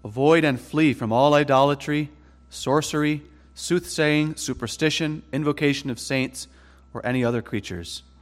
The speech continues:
and learn rightly to know the only true God, trust in him alone, with humility and patience submit to him,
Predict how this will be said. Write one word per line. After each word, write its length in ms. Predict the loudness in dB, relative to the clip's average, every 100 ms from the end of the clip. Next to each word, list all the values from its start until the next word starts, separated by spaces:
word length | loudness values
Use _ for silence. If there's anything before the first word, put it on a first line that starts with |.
| -20 _ _ _ _ _ _ _ _ _ -10
and 100 | -2
learn 400 | 2 4 4 4
rightly 380 | 6 6 6 2
to 160 | 2 2
know 280 | 4 4
the 200 | 0 -6 0
only 440 | 2 4 4 2 0
true 460 | -6 -4 -2 0
God, 480 | 0 2 2 -2 -10 -20 _ _ _ _ _ _ _ -4
trust 500 | 2 2 2 -12 -10
in 80 | -8
him 260 | -4 -2 0
alone, 480 | 2 2 0 -4 -14 -20 -20 _ _ _ _ -20
with 120 | -10
humility 520 | -2 2 4 4 2
and 160 | 2 4
patience 560 | 4 4 -2 -4 -10
submit 460 | -10 -8 -2 -2 -2
to 80 | -8
him, 260 | -10 -12